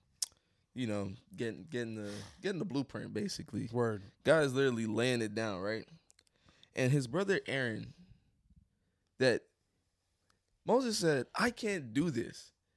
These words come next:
Speaker 1: And God is gracious enough to bring Aaron in to
Speaker 2: Right.
Speaker 1: help him do all the miracles,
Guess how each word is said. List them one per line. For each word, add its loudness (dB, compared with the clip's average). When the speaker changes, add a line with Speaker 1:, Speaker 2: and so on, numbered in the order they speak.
Speaker 1:
And 0
God 6
is -2
gracious 4
enough 2
to -2
bring 0
Aaron -2
in -6
to 2
Speaker 2:
Right. 6
Speaker 1:
help 2
him -2
do -2
all 0
the -10
miracles, -6